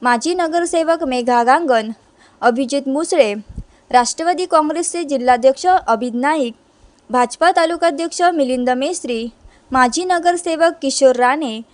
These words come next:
शहराध्यक्ष अण्णा कोदे, बंडू गांगण,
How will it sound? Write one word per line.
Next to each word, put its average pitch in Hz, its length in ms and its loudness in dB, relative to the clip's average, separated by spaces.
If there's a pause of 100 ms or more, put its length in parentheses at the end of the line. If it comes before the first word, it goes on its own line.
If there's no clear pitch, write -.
(220)
शहराध्यक्ष 302 760 0
अण्णा 247 460 -2
कोदे, 240 480 -4 (520)
बंडू 262 360 0
गांगण, 247 540 0